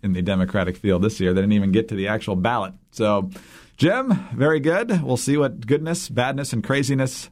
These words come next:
uh, surrounds us tomorrow. Uh, Q and A day today, so I'm sure it'll all be really down the line, impartial,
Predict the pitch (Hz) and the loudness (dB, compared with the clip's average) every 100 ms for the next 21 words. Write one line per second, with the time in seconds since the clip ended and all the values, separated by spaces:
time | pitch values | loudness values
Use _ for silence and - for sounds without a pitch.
0 | - 107 107 101 117 117 135 123 - 131 | -4 0 0 2 2 2 0 -2 0 2
1 | 127 180 196 - - - - 107 110 113 | 2 2 0 -2 -20 -20 -4 0 2 2
2 | 226 240 214 240 202 147 151 131 127 143 | 0 2 2 2 2 2 2 2 2 0
3 | - 127 123 123 - 185 170 139 139 165 | 0 2 2 0 0 2 2 2 2 2
4 | 143 131 123 151 147 143 - - - - | 2 2 4 4 4 0 -6 -20 -16 -6
5 | 87 - 117 160 156 147 147 147 147 147 | -2 0 0 -2 0 2 2 0 0 -2
6 | 135 - _ _ 160 160 160 147 147 135 | -4 -8 _ _ 0 2 2 2 2 2
7 | 151 147 143 135 | 2 4 4 2